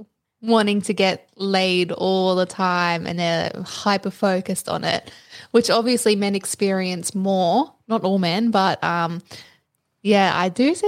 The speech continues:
it occasionally, but definitely sometimes when you scroll through, like, men's subreddit, like,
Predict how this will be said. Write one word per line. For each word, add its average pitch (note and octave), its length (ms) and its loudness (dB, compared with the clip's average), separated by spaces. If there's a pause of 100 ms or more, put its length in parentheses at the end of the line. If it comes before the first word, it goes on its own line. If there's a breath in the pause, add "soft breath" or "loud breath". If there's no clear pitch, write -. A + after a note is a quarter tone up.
it A4 80 2
occasionally, D#4+ 1120 -2 (100)
but A#3 300 -4
definitely B3 960 2 (100)
sometimes A3 440 0
when G#3+ 100 2
you G3+ 100 0
scroll G3 340 2
through, F#3+ 260 -2
like, F3+ 320 0 (100)
men's F3+ 440 -6
subreddit, - 600 -2
like, - 180 -4